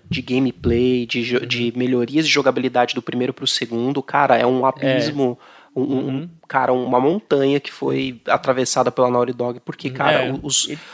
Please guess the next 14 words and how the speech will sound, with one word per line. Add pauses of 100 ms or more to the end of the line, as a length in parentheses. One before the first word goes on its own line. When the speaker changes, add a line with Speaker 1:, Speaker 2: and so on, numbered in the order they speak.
(100)
Speaker 1:
os
N
P
Cs,
cara,
que
geralmente
são, (440)
meu, (460)
os (260)
dois,
três
é
igual